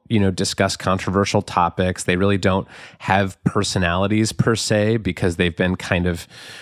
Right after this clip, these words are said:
neutered and guardrails have been put around them. But Bing had not been neutered yet. It was still very powerful, but also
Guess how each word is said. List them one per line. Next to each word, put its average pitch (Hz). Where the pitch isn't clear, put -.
neutered 104
and 92
guardrails 98
have 101
been 95
put 95
around 92
them. 92
But 113
Bing 220
had 151
not 147
been 131
neutered 113
yet. 69
It 131
was 120
still 110
very 113
powerful, 156
but 110
also 120